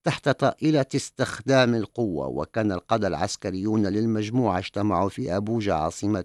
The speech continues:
نيجيريا لمناقشة سبل التعامل مع أحدث انقلاب في منطقة الساحل الإفريقي. وقال مفوض الشؤون السياسية والأمن في المنظمة الإقليمية عبد الفتاح موسى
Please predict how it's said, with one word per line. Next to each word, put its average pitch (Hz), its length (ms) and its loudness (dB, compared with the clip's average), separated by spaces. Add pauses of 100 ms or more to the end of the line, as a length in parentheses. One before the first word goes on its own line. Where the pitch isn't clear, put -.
نيجيريا 107 680 0 (600)
لمناقشة 139 840 4
سبل 127 360 0
التعامل 131 580 6
مع 110 200 2
أحدث 127 260 -2
انقلاب 123 540 -2
في 110 180 -4
منطقة 98 520 -2
الساحل 98 400 -4
الإفريقي. 90 680 -4 (440)
وقال 110 400 0
مفوض 110 440 0
الشؤون 104 380 -4
السياسية 101 540 -4
والأمن 101 460 0
في - 100 -14
المنظمة 98 520 -2
الإقليمية 101 520 -4
عبد 90 220 -4
الفتاح 87 420 -6
موسى 101 380 -2